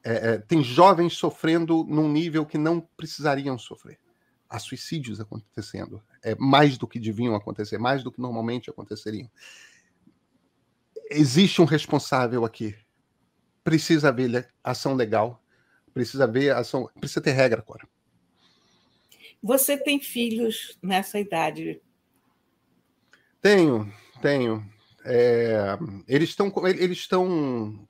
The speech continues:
Speaker 1: com onze, doze anos, fazem doze, treze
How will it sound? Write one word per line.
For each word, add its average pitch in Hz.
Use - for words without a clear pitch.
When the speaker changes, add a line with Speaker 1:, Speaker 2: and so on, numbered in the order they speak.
Speaker 1:
com 131
onze, 139
doze 117
anos, 127
fazem 117
doze, 113
treze 110